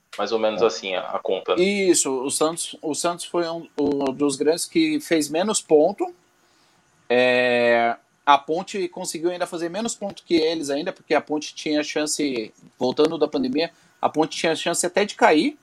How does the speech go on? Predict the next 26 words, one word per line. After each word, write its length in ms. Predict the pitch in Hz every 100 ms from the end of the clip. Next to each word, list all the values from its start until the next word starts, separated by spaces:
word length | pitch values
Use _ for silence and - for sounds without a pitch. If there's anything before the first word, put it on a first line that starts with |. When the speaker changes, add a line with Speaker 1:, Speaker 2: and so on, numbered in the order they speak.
| _ _ _ _ _
Speaker 3:
e 200 | 135 139
acabou 440 | 139 151 143 160
ganhando 360 | 151 151 151 156
os 120 | 143
dois 240 | 147 151 156
últimos 360 | 156 156 139
jogos, 320 | 123 160 175
classificou 920 | - 160 170 - - 214 - 147 214 - _ _ _ _ _ -
e 80 | 135
tirou 320 | - 165 165
o 60 |
Santos. 380 | 170 143 123 -
Então, 1200 | 117 127 135 131 139 156 156 156 156 156 147 143 131 - - _
é 100 | 123
isso 160 | 131 190
mesmo, 320 | 170 131 131
viu, 120 | 135
Mineiro? 360 | 151 135 110 117
A 40 |
informação 680 | 113 139 131 131 - 151 160
que 100 | -
eu 80 | 151
tenho 380 | - 147 165 151
é 140 | 160
de 160 | 151 -
que 320 | 165 156 156